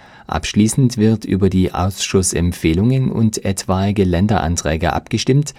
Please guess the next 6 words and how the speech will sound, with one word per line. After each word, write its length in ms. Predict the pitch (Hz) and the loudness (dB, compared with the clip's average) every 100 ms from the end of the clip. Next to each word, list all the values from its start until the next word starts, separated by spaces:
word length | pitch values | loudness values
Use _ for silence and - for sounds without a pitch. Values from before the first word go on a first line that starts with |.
| - - | -18 -12
bevor 340 | - 113 120 110 | -4 -2 0 2
der 140 | 110 | 4
nächste 400 | 104 98 - 80 | 4 2 0 -2
Tagesordnungspunkt 1200 | - 82 87 - 80 - 85 87 - 92 92 - | 0 -2 -2 -2 -4 -2 -2 -2 0 0 0 -2
aufgerufen 680 | 85 87 - 90 82 - 73 | -2 -2 -2 -2 -2 -2 -2
wird. 360 | 69 65 - | -2 -6 -12